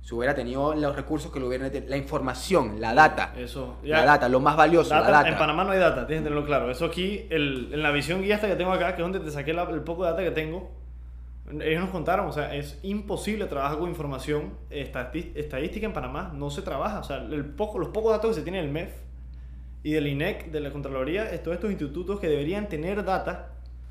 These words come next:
Speaker 2: O sea, y eso también se, se compagina con lo que es la falta de transparencia, porque ¿cómo tú vas a tener información verídica para analizar estos indicadores de cambios y sociales si no tienes ni siquiera el acceso a la real? ¿Me, me explico?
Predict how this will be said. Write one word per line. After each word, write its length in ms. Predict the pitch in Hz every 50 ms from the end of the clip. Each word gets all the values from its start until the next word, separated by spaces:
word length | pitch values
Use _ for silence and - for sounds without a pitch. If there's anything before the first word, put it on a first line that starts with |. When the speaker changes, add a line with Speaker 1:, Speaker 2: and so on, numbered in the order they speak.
| - - -
Speaker 2:
O 40 | -
sea, 160 | 226 220 -
y 80 | 180 185
eso 140 | 202 262
también 220 | 254 214 190 208 220
se, 180 | 285 262 -
se 160 | - - 180 165
compagina 480 | 185 180 160 180 175 190 233 247 -
con 160 | - - 180
lo 80 | 165 160
que 60 | 160
es 40 | 190
la 60 | 220 214
falta 220 | 220 226 220 233
de 40 | 220 208
transparencia, 520 | 175 151 139 160 165 220 220 175 175 156
porque 180 | 156 151 156 156
¿cómo 220 | 208 202 226 220
tú 120 | 220 214
vas 160 | 208 208 202 -
a 40 |
tener 320 | 175 156 156 165 185 190 - - - - - - - - - -
información 500 | 180 165 170 185 165 151 139 151 175 185
verídica 540 | 190 196 214 220 220 185 208 226 220 - - - - - - - - - - - - - - -
para 180 | 160 160 160
analizar 380 | 160 156 151 147 135 156 165 190
estos 200 | 196 247 247 220
indicadores 560 | 190 160 147 147 160 143 151 165 180 214 208
de 120 | 190 156
cambios 360 | - 175 175 175 180 202 208 196
y 240 | 175 147 139 -
sociales 480 | - - 160 147 160 196 190 185 214 233 - - - - -
si 200 | - - - 156
no 100 | 160 165
tienes 220 | 170 196 196 214 220
ni 80 | 196
siquiera 240 | - 165 - 202 220
el 40 | 185
acceso 440 | 160 - 208 214 - - 214 208 180
a 80 | 165
la 140 | 160 156 143
real? 380 | 135 135 151 185 202 170 143 139
¿Me, 80 | 143 143
me 200 | 139 151 156 151
explico? 540 | 147 - 214 240 202 135 147 135 139 -